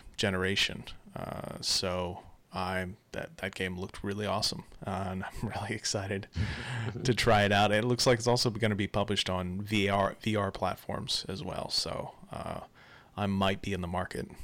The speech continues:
Speaker 1: for a virtual reality headset. I, I, for our listeners, I've been texting and emailing John basically for the
Speaker 2: <laughs>
Speaker 1: past five months, however long we've been in isolation, uh, saying, like, "This might be the week I get the V R
Speaker 2: Yeah.
Speaker 1: headset," uh,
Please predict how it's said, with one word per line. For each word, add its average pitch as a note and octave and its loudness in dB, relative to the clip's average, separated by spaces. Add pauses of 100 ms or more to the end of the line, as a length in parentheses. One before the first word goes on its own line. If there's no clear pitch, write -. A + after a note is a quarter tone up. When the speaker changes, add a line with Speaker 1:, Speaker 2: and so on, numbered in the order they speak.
(140)
Speaker 1:
for F#2 -4
a F#2 -4
virtual - -2
reality F#2 -4
headset. F#2+ 0
I, F#2 -2 (340)
I, - -8 (340)
for G#2+ 4
our G2 6
listeners, G2+ 2
I've G2 -2
been F#2 -2 (460)
texting G#2 2
and F2+ -6
emailing G2 0
John F#2 2 (600)
basically B2+ 6
for - 0
the G2+ 4
Speaker 2:
<laughs> G#2 0
Speaker 1:
past - 0 (180)
five G2 4
months, F#2+ 0
however G#2+ 4
long F#2+ 2
we've F#2+ -2
been G2+ 2
in F2+ 0
isolation, G2 0 (560)
uh, F#2+ 0
saying, F#2+ 4
like, F2+ 2 (280)
"This - 2
might E4+ 8
be - 6
the B3+ 4
week C4+ 2 (140)
I B2 2
get C#3 6
the B2 2
V D3 6
R D#3 8
Speaker 2:
Yeah. D3+ 12
Speaker 1:
headset," C3 8
uh, B2 8